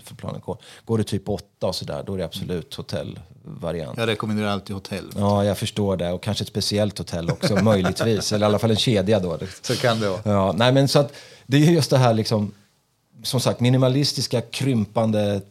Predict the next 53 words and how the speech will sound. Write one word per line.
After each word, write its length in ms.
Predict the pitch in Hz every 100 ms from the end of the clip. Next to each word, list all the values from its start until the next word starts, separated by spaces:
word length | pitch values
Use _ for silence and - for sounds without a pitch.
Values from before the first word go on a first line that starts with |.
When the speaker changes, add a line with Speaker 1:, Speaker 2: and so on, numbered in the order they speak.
| _ -
Speaker 1:
tänkandet 680 | 131 113 95 123 110 104
att 120 | 98
faktiskt 360 | - 117 101 -
vara 200 | 104 104
nöjd 380 | 104 135 123 95
med 100 | 98
den 80 | 98
här 80 | 95
lilla. 500 | 120 107 123 156 - - -
Och 100 | 101
det 60 |
finns 160 | 110 151
säkert 200 | 139 117
de 100 | 110
som 120 | 107
tycker 240 | 101 -
att 240 | 104 - -
det 160 | - 139
är 40 |
fantastiskt 680 | - 101 131 151 - - -
att 140 | -
du 80 | -
faktiskt 240 | 95 90
har 60 | -
kommit 220 | 101 95
fram 220 | - 117
till 100 | 113
det. 140 | - - 117 _ _
Apropå 380 | - 104 - 110
klimatsmart. 760 | - 101 98 95 117 101 - -
Speaker 2:
Ja. 220 | 120 110 127 -
Speaker 1:
Men, 320 | 107 110 110
eh, 440 | 107 107 107 107 104 - 78
jag 200 | 107 101
själv, 280 | 131 123
som 180 | 104 110
sagt, 280 | - 92 -
jag 80 | 95
känner 280 | 113 98 98
att 260 | 95 - - -
jag 120 | 92 90
behöver 460 | 92 117 110 95
öppna 240 | 98 - 98
upp 200 | 104 -
mig 80 | 90
mer. 220 | 87 76
Det 60 |
måste 340 | 90 90 82 95
hända 420 | 95 95 87 104
mer 180 | 95 92
saker 400 | - 98 92 92
snart. 200 | 107 98
Speaker 2:
Mm. 120 | 87